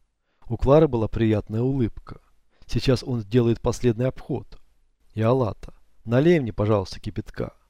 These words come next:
Шерон поставила опустевшую кружку на стол. «Мне надо идти.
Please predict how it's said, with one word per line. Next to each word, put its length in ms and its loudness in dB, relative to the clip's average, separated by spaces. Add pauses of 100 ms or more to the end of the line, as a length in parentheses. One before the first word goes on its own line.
(840)
Шерон 360 2
поставила 520 4
опустевшую 600 -6
кружку 360 -6
на 140 -4
стол. 400 -12 (480)
«Мне 240 0
надо 240 0
идти. 560 -10